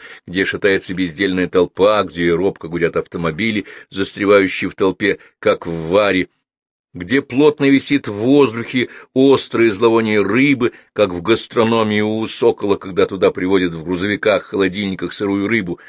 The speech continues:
и пьяненькие рабочие толкают по жёлобу в подземелье тяжёлые ящики, в которых трепыхаются хвосты, а хозяйки с сумками уже выстраиваются в очередь возле прилавка. И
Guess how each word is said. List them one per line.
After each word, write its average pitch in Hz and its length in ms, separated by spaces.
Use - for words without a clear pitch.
и 104 160
пьяненькие 98 800
рабочие 101 600
толкают 110 540
по 113 160
жёлобу 98 460
в - 80
подземелье 98 600
тяжёлые 110 680
ящики, 131 600
в - 80
которых 101 300
трепыхаются 104 640
хвосты, 110 680
а 98 100
хозяйки 117 600
с 104 80
сумками 110 440
уже 101 160
выстраиваются 104 800
в 98 120
очередь 117 420
возле 107 220
прилавка. 104 640
И 185 420